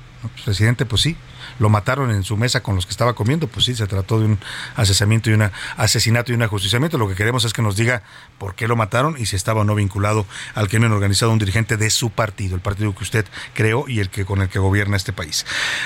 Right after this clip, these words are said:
Ahí dejamos el tema y vámonos al tema, bueno, no, no, no dejamos el tema porque lamentablemente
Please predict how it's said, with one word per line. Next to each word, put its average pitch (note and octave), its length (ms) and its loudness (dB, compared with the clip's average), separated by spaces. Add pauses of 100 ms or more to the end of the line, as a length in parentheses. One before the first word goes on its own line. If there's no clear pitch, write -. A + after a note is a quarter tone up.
(120)
Ahí E3+ 120 2
dejamos F#3+ 360 0
el D#3+ 120 -4
tema G3+ 200 0
y F#3+ 40 0
vámonos G3 420 0
al D3 180 -4
tema, F#3 320 -2
bueno, F3+ 220 -2
no, E3 180 -2
no, C3 280 0
no D3+ 200 2
dejamos D#3+ 280 2
el B2 100 -2
tema D#3+ 200 2
porque B2+ 200 -4
lamentablemente D3 720 2